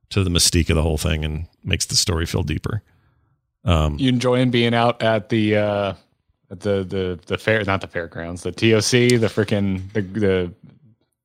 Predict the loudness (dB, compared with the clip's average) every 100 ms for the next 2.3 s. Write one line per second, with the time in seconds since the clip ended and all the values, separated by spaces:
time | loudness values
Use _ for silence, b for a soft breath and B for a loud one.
0 | _ -2 0 2 2 0 -2 0 2 2
1 | 0 0 0 2 2 0 0 2 2 2
2 | 2 2 2